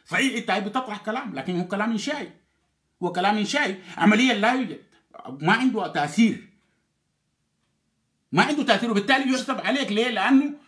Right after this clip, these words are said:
هو على، على، ماشي في اتجاه الوطن، يعني، ماشي في، في، في الدمار، يعني، ماشي في، في، في الدعم بتاع ال-، العقليه ال-، ال-، ال-، ال-، السودانيه العسكريه ديك، الدكتاتوريه ديك، الشموليه، الكده، الكده، الكده،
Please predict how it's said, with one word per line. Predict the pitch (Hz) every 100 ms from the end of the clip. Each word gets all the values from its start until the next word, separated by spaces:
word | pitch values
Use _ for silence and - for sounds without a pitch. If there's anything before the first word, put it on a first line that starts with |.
| _
هو | 208
على، | 196 214
على، | 202 170 170 156 165 170
ماشي | 214 220
في | 180
اتجاه | 165 160 147
الوطن، | 185 262 262 202
يعني، | 143 131 127 135
ماشي | 156 165
في، | 160 147
في، | 147
في | 139
الدمار، | 135 135 170 254
يعني، | 226 113 101
ماشي | 139 156
في، | 160 165 160 - _
في، | 175 165 170
في | 151
الدعم | 160 127 202 220 196
بتاع | - 131 127
ال-، | 131 - -
العقليه | 113 - 135 160 226 233 214 208 - _
ال-، | 123 127
ال-، | 113 120 113
ال-، | 110
ال-، | 104 110
السودانيه | 98 110 110 143 147 156 208 220 208 196
العسكريه | 127 120 - 160 202 196
ديك، | 175 220 208
الدكتاتوريه | 165 147 123 123 139 151 165 180
ديك، | 196 196
الشموليه، | 170 180 147 156 202 202 196 156
الكده، | 131 185 170
الكده، | 160 175
الكده، | 160 202 151